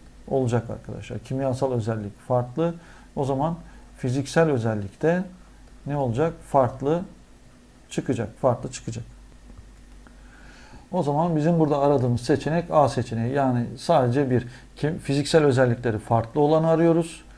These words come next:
Değil mi? Fiziksel özellikleri farklı. Ha, üçünde de farklıdır ama kimyasal özelliklerin aynı olması lazım. Ee, burada kimyasal özellikler bakın bir de aynı, diğer ikisinde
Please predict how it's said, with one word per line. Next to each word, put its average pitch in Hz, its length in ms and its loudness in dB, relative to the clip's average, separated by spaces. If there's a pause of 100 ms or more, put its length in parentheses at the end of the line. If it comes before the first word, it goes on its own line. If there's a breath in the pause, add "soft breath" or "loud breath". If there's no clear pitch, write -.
(340 loud breath)
Değil 165 180 2
mi? 127 120 -2
Fiziksel 131 420 0
özellikleri 120 540 0
farklı. 117 400 -2
Ha, 135 300 -2
üçünde 165 360 0
de 160 80 4
farklıdır 156 640 2 (380 loud breath)
ama 165 300 0 (240 loud breath)
kimyasal 156 480 2
özelliklerin 135 600 0
aynı 156 240 2
olması 120 400 0
lazım. 113 380 -4 (420 loud breath)
Ee, 127 180 -2
burada 151 340 0 (100)
kimyasal 143 460 -2
özellikler 131 640 0 (440 loud breath)
bakın 156 340 -4 (420 loud breath)
bir 139 260 4
de 160 120 4
aynı, 123 500 -2 (200)
diğer 131 260 2 (220)
ikisinde 127 640 -4